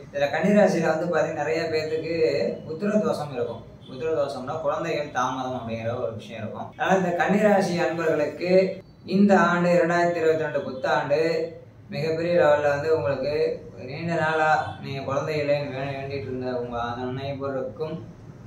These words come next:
இந்த புத்தாண்டு குழந்தை கிடைக்கும். இப்ப ஆண்கள் பெண்கள் இரண்டு பேருமே நிறைய இன்னைக்கு என்கிட்ட நிறைய ஜாதகம் பார்த்ததுல இந்த கன்னிராசியில "சார் எனக்கு குழந்தை இல்லை" அப்படின்னு நிறைய பேர் கேட்டிருக்கீங்க. அதனால கன்னிராசிக்காரர்களுக்கு குழந்தை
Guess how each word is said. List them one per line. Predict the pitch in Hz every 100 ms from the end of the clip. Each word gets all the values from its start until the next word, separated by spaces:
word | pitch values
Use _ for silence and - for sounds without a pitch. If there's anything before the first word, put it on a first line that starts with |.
| -
இந்த | 151 165 170
புத்தாண்டு | 170 - - 143 131 127 -
குழந்தை | 135 131 135
கிடைக்கும். | 123 113 - - 120 - - -
இப்ப | - -
ஆண்கள் | 143 156 151 143
பெண்கள் | 143 143 143 131 -
இரண்டு | 123 143 143
பேருமே | 143 -
நிறைய | 139 139 147
இன்னைக்கு | 143 131 131 151 - -
என்கிட்ட | 123 123 123
நிறைய | 123 139
ஜாதகம் | 135 131 131 131
பார்த்ததுல | 127 123 123 - -
இந்த | 127
கன்னிராசியில | 120 131 139 127 120
"சார் | 110 127 131
எனக்கு | 123 113 107 101
குழந்தை | 113 127 -
இல்லை" | -
அப்படின்னு | 117 113 120 117
நிறைய | 120 120
பேர் | 123 117 - - - - - -
கேட்டிருக்கீங்க. | 131 131 - 120 113 135 - - - -
அதனால | - 120 127
கன்னிராசிக்காரர்களுக்கு | 127 135 143 127 123 120 120 120 113 110 127 127 -
குழந்தை | - 123 127